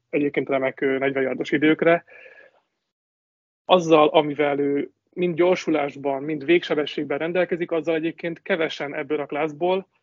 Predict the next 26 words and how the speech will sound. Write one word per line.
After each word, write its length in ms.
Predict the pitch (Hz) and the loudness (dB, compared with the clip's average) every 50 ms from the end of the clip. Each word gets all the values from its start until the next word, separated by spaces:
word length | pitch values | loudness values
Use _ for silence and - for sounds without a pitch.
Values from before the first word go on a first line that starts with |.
| _ _ _ | _ _ _
úgy, 320 | - 180 185 190 - - - - - - | -6 -4 -4 -4 -6 -8 -14 -20 -20 -18
hogy 240 | _ - - 165 160 | _ -8 -6 -4 -2
mellette 420 | 160 165 160 156 160 151 - - 156 | 0 0 0 0 -2 -4 -4 -4 -4
neki 440 | 151 151 - - 156 151 147 - _ _ | -4 -4 -4 -6 -4 -4 -4 -6 _ _
van 260 | _ - 139 165 156 151 | _ -6 -4 -2 0 0
egy, 340 | 143 139 123 - - - - _ _ _ _ _ _ _ _ _ | -2 -2 -4 -10 -18 -20 -20 _ _ _ _ _ _ _ _ _
egy 140 | 156 151 | -4 -2
remek 380 | 151 151 151 143 139 131 - - _ _ | -2 -2 -2 -2 -4 -6 -8 -12 _ _
trackingje, 760 | _ - 151 147 143 - - 151 143 135 139 135 131 135 - - _ _ _ _ | _ -4 -4 -4 -4 -6 -8 -6 -4 -2 -2 -2 -2 -2 -6 -10 _ _ _ _
ö, 100 | - - - - - _ _ - | -4 -4 -4 -6 -12 _ _ -2
alá 460 | 143 180 - - - 190 190 180 160 151 | 0 2 4 4 4 6 6 6 4 2
tud 160 | - 160 - | 0 -6 -10
futni 240 | - 180 165 - 160 | -8 -8 -6 -4 -2
a 60 | 151 | -2
labdának, 380 | 156 156 143 156 151 151 151 | -2 -2 -2 -4 -4 -4 -6
nem 120 | - 202 196 | -6 -8 -8
csak 140 | - 156 - | -8 -6 -4
előre 280 | 175 170 160 147 156 | -2 -2 -2 -2 -4
küldik, 340 | 147 - 165 151 143 151 - | -4 -4 -6 -6 -4 -6 -6
és 140 | 160 151 - | -8 -10 -6
valahogy 240 | - 160 156 151 147 | -4 -2 -2 -2 -2
a 40 | |
környékére 540 | 147 - 165 160 156 156 147 - 156 147 147 | -4 -4 -6 -6 -6 -8 -8 -6 -6 -6 -6
kell 180 | 139 - 147 147 | -4 -4 -4 -2
dobni, 220 | 160 156 156 160 | 0 0 -2 -2
hanem 300 | 151 143 147 147 147 - | -4 -6 -6 -6 -6 -6